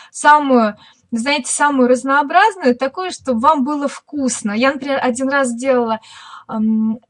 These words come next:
сельдерей, морковку, яблочко и wellness.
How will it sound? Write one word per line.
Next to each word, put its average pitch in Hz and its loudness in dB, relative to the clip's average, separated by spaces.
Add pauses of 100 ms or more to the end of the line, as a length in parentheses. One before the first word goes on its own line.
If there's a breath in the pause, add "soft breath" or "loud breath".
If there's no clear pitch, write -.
(180)
сельдерей, 269 -2 (220)
морковку, 254 -2
яблочко 285 0
и 349 -4
wellness. 208 -2